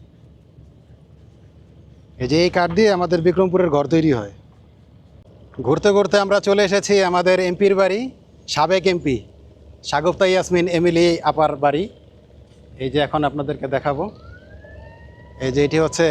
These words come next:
এমিলি আপার বাড়ি। উনি তো নিশ্চয়ই এখন বাড়িতে নেই, আর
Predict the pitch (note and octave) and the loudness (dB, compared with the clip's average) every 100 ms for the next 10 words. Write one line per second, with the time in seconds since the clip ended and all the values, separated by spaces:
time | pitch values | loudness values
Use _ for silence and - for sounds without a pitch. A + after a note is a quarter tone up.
0 | E3 D#3+ E3 E3 D3+ D#3 C3+ C#3+ D3 A#3 | 0 -2 0 2 2 0 0 0 0 -2
1 | - - - - - - - - - - | -8 -20 -20 -20 -20 -20 -20 -20 -20 -20
2 | - - - - C3 D#3+ F3 E3+ E3+ F3+ | -20 -20 -20 -10 -4 -2 0 0 0 0
3 | D#3+ D#3+ D3 D3 D3+ C#3+ C3 D#3 - - | 0 0 0 0 0 0 -2 -6 -16 -20
4 | - - - - - - - - - - | -20 -20 -20 -20 -20 -20 -20 -20 -20 -20
5 | - - - - A#2 | -20 -20 -20 -16 -12